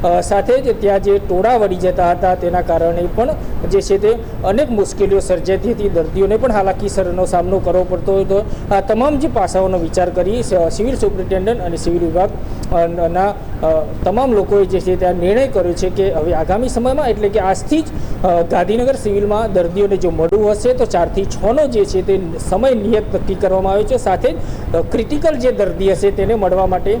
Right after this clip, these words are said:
અ, બે વ્યક્તિઓ જે છે તે રહી શકશે. સાથે જ, અ, બહાર,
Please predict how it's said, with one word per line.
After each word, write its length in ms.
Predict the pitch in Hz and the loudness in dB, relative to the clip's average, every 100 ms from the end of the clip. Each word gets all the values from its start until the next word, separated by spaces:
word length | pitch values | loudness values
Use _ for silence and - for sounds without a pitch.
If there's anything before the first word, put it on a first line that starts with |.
| - - - | -2 -4 0
અ, 360 | 180 202 180 | 2 2 0
બે 320 | 165 160 220 285 | -2 2 2 4
વ્યક્તિઓ 480 | 233 196 - 202 | 2 0 0 0
જે 180 | 196 185 | 2 2
છે 160 | 175 185 | 0 0
તે 240 | 185 202 202 - | 2 0 0 -4
રહી 260 | 165 160 196 | -2 0 0
શકશે. 500 | 202 220 247 285 - | 0 -2 0 -2 -2
સાથે 340 | 185 185 214 | 0 0 2
જ, 80 | 254 | 0
અ, 720 | - - - 175 180 180 170 170 | -2 -6 -2 0 2 2 0 0
બહાર, 280 | 196 220 269 | 2 2 0